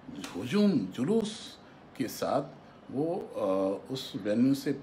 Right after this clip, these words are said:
पैदल, पैदल चलते थे और मेरे पिताजी उनके कंधों पर बैठे हुए सबका अभिवादन स्वीकार करते थे, खुश। ये दृश्य देख के मेरा सीना ऐसे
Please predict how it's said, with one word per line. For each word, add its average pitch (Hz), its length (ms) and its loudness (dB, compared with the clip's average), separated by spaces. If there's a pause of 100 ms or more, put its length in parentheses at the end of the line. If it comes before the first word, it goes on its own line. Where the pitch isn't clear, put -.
(600)
पैदल, 131 300 6
पैदल 113 300 2
चलते 92 360 -4
थे - 140 -8
और 92 180 0
मेरे 98 180 -2
पिताजी 110 460 0
उनके 104 200 -4
कंधों 101 360 -4
पर 104 100 -4
बैठे 98 300 -4
हुए 107 260 -4 (480)
सबका - 420 -2
अभिवादन 92 600 -2
स्वीकार 78 400 -8
करते - 320 -14
थे, - 160 -20 (840)
खुश। - 340 2 (1500)
ये 175 480 0
दृश्य 135 280 -2
देख 131 400 -4
के 147 80 0
मेरा 127 300 2
सीना 123 420 -4
ऐसे - 300 -6